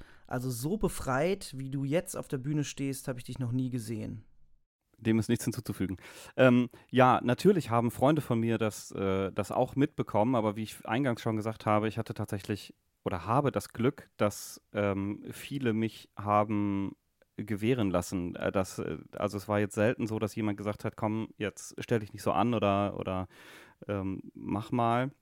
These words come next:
Speaker 2: Ich glaube aber auch, dass das für meine Bandkollegen als auch für meine damalige Freundin und jetzt auch meine Frau und für Wegbegleiter auch nicht immer einfach war, weil wenn ich gerade irgendwie so in, in, in diesem Übelkeitstunnel war, ähm,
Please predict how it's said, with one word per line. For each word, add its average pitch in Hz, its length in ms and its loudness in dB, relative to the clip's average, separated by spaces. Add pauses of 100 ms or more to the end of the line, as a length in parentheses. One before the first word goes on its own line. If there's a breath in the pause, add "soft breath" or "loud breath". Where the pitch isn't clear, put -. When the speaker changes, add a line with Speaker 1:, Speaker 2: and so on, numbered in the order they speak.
(180)
Speaker 2:
Ich - 140 -8
glaube 123 320 6
aber 95 280 2
auch, 127 200 2
dass - 200 -6
das 113 100 -4
für - 140 -4
meine 107 200 0
Bandkollegen 127 760 0
als 82 240 -2
auch - 420 -4
für - 140 -6
meine 98 280 0
damalige 117 520 -4
Freundin 123 560 -2
und - 120 -10
jetzt - 240 -10
auch - 160 -12
meine 85 200 -6
Frau 127 420 6 (440 loud breath)
und 101 340 -4
für 107 580 4
Wegbegleiter 117 720 2
auch 110 100 2
nicht 117 140 2
immer 113 220 4
einfach 107 400 2
war, 85 260 2
weil 92 160 2
wenn 98 160 2
ich - 300 -2 (100)
gerade 107 340 2
irgendwie 104 360 0
so 104 120 -2
in, 101 200 2
in, 107 240 -2
in 107 300 -4 (100)
diesem 104 500 -2 (140)
Übelkeitstunnel 127 1120 0
war, 107 420 0 (140)
ähm, 107 480 -2